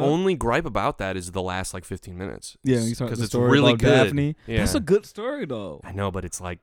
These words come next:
Speaker 2: That's
Speaker 1: come
Speaker 2: really
Speaker 1: on,
Speaker 2: good,
Speaker 1: dude.
Speaker 2: dude.
Speaker 1: We cannot be, we cannot be out here replicating Nanette. If we're gonna talk about how bad Nanette was and how that wasn't funny,
Speaker 2: That's what she did?
Speaker 1: de-,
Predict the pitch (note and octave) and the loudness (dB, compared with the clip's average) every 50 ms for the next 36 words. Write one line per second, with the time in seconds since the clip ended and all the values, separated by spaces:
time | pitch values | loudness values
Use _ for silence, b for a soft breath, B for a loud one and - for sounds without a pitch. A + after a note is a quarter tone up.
0 | _ - - G2 F#2 F#2 F#2 - F#2 F#2 F#2+ G2 G2+ G2+ G2 G2 - A2+ G2 - | _ -12 -8 -8 -6 -4 -4 -2 -2 0 0 0 0 0 0 0 -2 -2 -2 -4
1 | G#2+ A2 A2 - - - A2+ A2 - - A2+ G#2+ A2 A2+ B2 C3+ B2+ B2+ C#3+ C#3+ | -4 -4 -6 -6 -6 -6 -6 -6 -6 -4 -4 -2 0 0 0 0 0 -2 -6 -6
2 | C3+ C3+ C#3+ C3 - C3+ C3 C3 C3+ D#3 D#3 E3+ E3 C#3+ C#3 C3+ B2+ C3 C3 B2+ | -6 -6 -8 -6 -6 -6 -4 -4 -4 -4 -4 -2 -2 -2 -2 -2 -2 -4 -4 -2
3 | B2 B2 A#2+ A#2 - _ _ _ _ _ _ - G2 F#2+ F#2+ G2 G2 A#2 B2 C3+ | -2 -2 -4 -4 -8 _ _ _ _ _ _ -16 -14 -12 -10 0 4 4 4 4
4 | - - B2 A#2 - - A2+ A2 A2 G#2+ G#2+ G#2 G#2 G2+ G2+ G2 F#2+ F2+ F2+ - | 4 2 0 -2 -2 -2 -2 -2 -2 0 -2 -2 -2 -2 -2 -2 -2 -4 -6 -8
5 | - - - - _ _ _ _ _ - G#2+ G#2 A2+ A2+ G#2 A#2 C3+ E3 F3+ - | -14 -20 -20 -20 _ _ _ _ _ -12 -10 -8 -6 -2 0 2 2 4 4 4
6 | F3 F3+ E3+ E3 E3 D3+ D3+ C#3+ C#3 C#3 B2+ A#2 G2+ - A2 A2 A#2+ C3 C3+ C#3 | 6 6 6 6 4 2 2 2 2 2 0 0 0 -2 2 2 4 4 4 2
7 | C#3+ C#3+ C#3+ C#3 B2+ A#2 - F#2+ G2 F#2+ F#2 F#2 F2 - - G#2+ G2 G#2+ G2+ G2 | 2 2 2 2 0 0 0 0 -2 0 0 -2 -4 -6 -8 -6 -4 -2 0 0
8 | F#2+ F#2 F2+ F#2+ G#2 A2 A#2+ C#3+ B2+ - - E3+ E3+ D#3 C3+ A2 A#2+ C3+ C3 - | -2 -2 0 2 2 2 2 0 -2 0 2 4 4 4 4 2 0 0 -2 -2
9 | C#3+ C#3 C3+ - C#3+ C#3+ D3 E3 F#3 G#3+ G#3 C#4 D4+ B3 | -4 -6 -4 -4 -4 -4 -4 -4 -4 -4 -4 -6 -10 -16